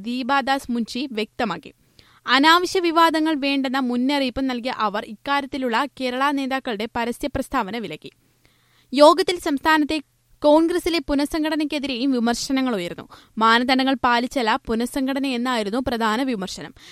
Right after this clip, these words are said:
നിരവധി പേരെ പുറത്തു നിർത്തുകയാണ്, എല്ലാവരെയും ഉൾക്കൊണ്ട് പോകണമെന്നും കെ സി ജോസഫ് പറഞ്ഞു. തന്റെ പാർലമെന്റ് മണ്ഡലത്തിലെ പുനഃസംഘടനാ കാര്യങ്ങൾ തന്നോട് ആലോചിക്കാതെയാണ് നടപ്പാക്കിയതെന്ന് കൊടുക്കുന്നിൽ സുരേഷ് ആരോപിച്ചു. ചങ്ങനാശ്ശേരി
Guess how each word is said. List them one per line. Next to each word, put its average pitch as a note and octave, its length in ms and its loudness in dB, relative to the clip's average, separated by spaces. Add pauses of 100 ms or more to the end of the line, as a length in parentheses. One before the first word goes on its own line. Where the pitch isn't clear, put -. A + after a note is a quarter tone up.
(160)
നിരവധി E4 340 4
പേരെ E4 240 4
പുറത്തു D4 340 0
നിർത്തുകയാണ്, A3 640 -2
എല്ലാവരെയും C#4+ 680 0
ഉൾക്കൊണ്ട് B3+ 400 -2
പോകണമെന്നും B3+ 600 -2
കെ B3 200 -8
സി D4 160 -4
ജോസഫ് A#3 380 -4
പറഞ്ഞു. E3+ 260 -14 (340)
തന്റെ D#4+ 260 4
പാർലമെന്റ് E4+ 540 6
മണ്ഡലത്തിലെ D#4 520 0
പുനഃസംഘടനാ D4 640 -2
കാര്യങ്ങൾ C#4 520 0
തന്നോട് C#4 420 0 (120)
ആലോചിക്കാതെയാണ് C#4+ 880 0
നടപ്പാക്കിയതെന്ന് C#4 800 -2
കൊടുക്കുന്നിൽ A#3+ 260 -2 (600)
സുരേഷ് A#3+ 480 -8
ആരോപിച്ചു. G#3 500 -4 (420)
ചങ്ങനാശ്ശേരി B3+ 600 -2